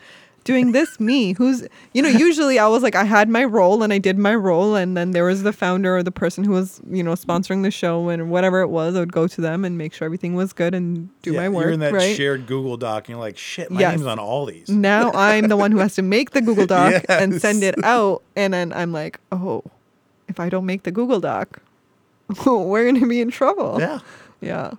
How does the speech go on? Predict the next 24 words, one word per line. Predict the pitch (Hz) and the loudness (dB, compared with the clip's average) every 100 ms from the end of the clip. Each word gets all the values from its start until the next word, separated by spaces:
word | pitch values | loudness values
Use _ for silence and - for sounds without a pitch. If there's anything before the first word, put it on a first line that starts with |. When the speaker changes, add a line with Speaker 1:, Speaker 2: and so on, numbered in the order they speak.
| _ | _
Speaker 2:
Okay, | 226 - 160 | -8 0 0
well, | 160 156 | 2 0
before | 151 190 208 | -2 0 0
we | 190 | 0
get | 170 | -2
into | 156 | -4
your | 135 | -4
first | 131 127 113 | -6 -8 -8
show, | 92 | -10
'cause | - 107 | -12 -12
then | 117 110 | -10 -8
I | 117 107 | -6 -6
didn't, | 107 110 | -8 -14
your | 107 101 | -12 -12
first | 120 101 | -12 -14
one | 110 | -16
was | 104 | -16
in | 101 | -14
Cleveland, | 101 95 101 | -14 -14 -10
I | |
wanna | 127 | -10
talk | 120 117 113 | -10 -12 -10
about | 110 | -10
your, | 104 104 | -10 -12